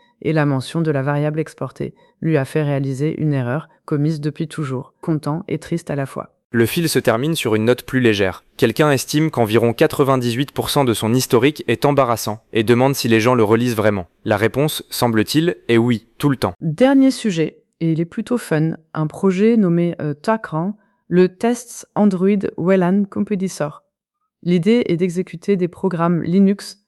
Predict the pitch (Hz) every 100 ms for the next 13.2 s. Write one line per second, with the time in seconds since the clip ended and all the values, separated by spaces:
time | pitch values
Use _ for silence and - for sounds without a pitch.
0 | _ _ - - 196 220 185 180 170 165
1 | 180 - 170 160 156 - 196 - _ _
2 | - 156 202 226 233 190 170 165 - -
3 | 190 180 170 151 156 156 - _ - 202
4 | 170 143 - - _ _ _ 175 170 170
5 | 180 190 180 175 180 156 156 214 202 _
6 | - 180 208 170 170 160 165 170 160 151
7 | 151 196 156 156 151 147 170 185 _ _
8 | - 156 185 175 156 208 190 160 156 202
9 | 196 - 170 160 - 196 180 185 196 175
10 | 160 - - _ _ - 120 120 - 113
11 | 156 - - - 123 117 139 - 151 139
12 | - 117 123 143 170 - - - 139 110
13 | - -